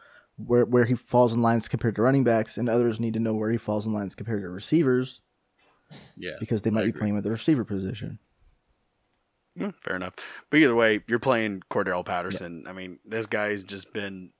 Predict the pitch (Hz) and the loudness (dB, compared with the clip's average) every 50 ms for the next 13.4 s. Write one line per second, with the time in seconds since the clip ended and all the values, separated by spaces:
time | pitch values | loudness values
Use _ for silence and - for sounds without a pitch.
0 | _ _ - - - 113 110 110 113 104 - 110 101 98 95 95 101 101 98 92 | _ _ -10 -6 -4 -2 -2 -2 -2 -2 -4 -4 -4 -4 -4 -4 -4 -6 -6 -8
1 | 92 90 - - _ _ _ _ _ _ _ _ _ _ _ _ _ - - - | -8 -10 -14 -18 _ _ _ _ _ _ _ _ _ _ _ _ _ -10 -8 -6
2 | - 107 98 92 - - 107 107 107 98 - - - - 110 104 95 92 90 90 | -6 -6 -8 -8 -10 -8 -8 -8 -8 -8 -6 -6 -4 -2 -2 -2 -4 -6 -6 -6
3 | 98 98 92 90 87 87 90 - - _ _ _ _ _ _ _ _ _ _ _ | -4 -4 -4 -6 -8 -12 -14 -16 -18 _ _ _ _ _ _ _ _ _ _ _
4 | _ _ _ _ _ _ - _ _ - - 139 160 143 131 131 127 - 135 117 | _ _ _ _ _ _ -20 _ _ 0 2 2 2 2 0 -2 2 2 2 2
5 | 104 92 92 95 117 117 123 101 85 80 80 - 85 90 92 - - 87 82 82 | 2 -2 -4 -2 -2 -2 -2 -4 -6 -6 -8 -4 -4 -2 -2 -2 -2 -4 -6 -8
6 | 85 85 85 92 98 104 117 110 95 85 110 117 113 - - 110 104 104 101 - | -10 -10 -10 -8 -4 -2 -2 -2 -2 -2 -4 -4 -4 -4 -2 -2 -2 -2 -4 -4
7 | - 98 95 92 - 101 98 95 90 - - _ _ _ _ _ _ _ _ _ | -4 -4 -4 -4 -6 -8 -8 -8 -8 -10 -12 _ _ _ _ _ _ _ _ _
8 | _ _ _ _ _ _ 101 104 104 101 95 95 98 95 - - 104 92 92 95 | _ _ _ _ _ _ -6 -6 -4 -4 -2 -2 -2 -4 -4 -4 -2 -2 -2 0
9 | 107 113 117 113 110 107 101 - - - _ _ _ _ - - - _ _ - | 0 0 0 0 -2 -2 -4 -8 -12 -16 _ _ _ _ -20 -20 -20 _ _ -10
10 | 110 104 113 110 107 98 90 110 107 - - - 117 110 - - 117 107 104 98 | -2 2 2 2 2 2 -2 -4 -4 -6 -6 -4 -4 -6 -4 -4 -6 -6 -6 -4
11 | - 110 104 104 101 101 104 104 104 107 107 107 104 101 92 - - - - _ | -2 -2 0 0 -2 -2 -2 -2 0 0 0 -2 -4 -6 -8 -10 -12 -12 -18 _
12 | _ _ _ _ _ _ _ _ _ _ _ _ - 101 98 90 85 92 95 - | _ _ _ _ _ _ _ _ _ _ _ _ -10 -8 -8 -6 -6 -4 -4 0
13 | - 135 131 131 123 117 113 110 | 2 2 2 2 2 0 -2 -4